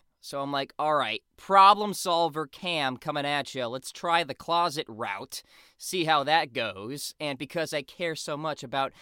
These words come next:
the audio quality experience for all of you guys out there, here I am, literally sitting down, cross-legged, in a closet. So boom.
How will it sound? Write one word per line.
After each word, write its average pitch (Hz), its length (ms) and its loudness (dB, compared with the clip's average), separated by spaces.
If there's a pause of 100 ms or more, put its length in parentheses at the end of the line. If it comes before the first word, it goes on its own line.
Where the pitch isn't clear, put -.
(300)
the 185 240 -6
audio 190 480 6
quality 180 540 0
experience 165 1000 -4
for 165 100 -8
all 147 160 -2
of 139 80 -6
you 143 80 -4
guys 127 340 -2
out 123 220 -2
there, 135 340 0 (380)
here 160 220 2
I 156 80 4
am, 151 480 0
literally 202 560 -2
sitting 208 520 -2
down, 147 800 2
cross-legged, 139 1200 0 (640)
in 170 520 0 (200)
a 143 380 0 (140)
closet. 113 560 -2 (220)
So 143 180 -6
boom. 117 400 -4